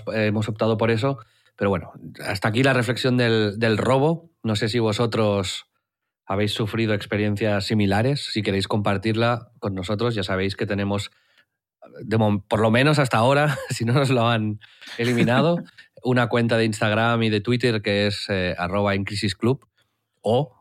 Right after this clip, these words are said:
Speaker 1: una comunidad en Telegram si es que nos apoyáis, eh, vía splendid punto club.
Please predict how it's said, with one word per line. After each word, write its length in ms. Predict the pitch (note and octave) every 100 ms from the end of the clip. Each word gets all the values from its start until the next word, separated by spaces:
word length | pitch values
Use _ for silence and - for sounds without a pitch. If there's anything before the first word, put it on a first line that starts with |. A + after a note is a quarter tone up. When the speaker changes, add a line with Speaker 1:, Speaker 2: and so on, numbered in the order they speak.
| _
Speaker 1:
una 180 | A2 G2+
comunidad 320 | G2 G2+ G2
en 120 | F#2 F#2
Telegram 520 | G2 G2+ G#2+ A#2 A#2
si 320 | - - F2 D#2+
es 160 | D#2
que 100 | F#2
nos 380 | F2+ E2 - - -
apoyáis, 680 | F2+ F2+ F2 E2+ - -
eh, 200 | F#2+ F2+ E2+
vía 240 | F#2 E2
splendid 380 | - F#2 F2 F2
punto 600 | - F2 E2 E2 D2 C#2
club. 180 | -